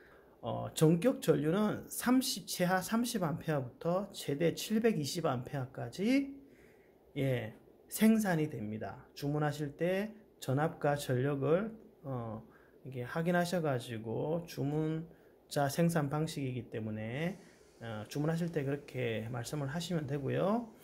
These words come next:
또 이렇게 밑에 보시면 온풍,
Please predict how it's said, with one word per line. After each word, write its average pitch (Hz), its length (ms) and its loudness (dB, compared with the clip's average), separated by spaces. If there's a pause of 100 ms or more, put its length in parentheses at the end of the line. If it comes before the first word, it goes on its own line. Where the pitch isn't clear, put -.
(340)
또 131 220 2
이렇게 143 220 -4
밑에 165 280 4
보시면 170 640 4 (1040)
온풍, 190 640 8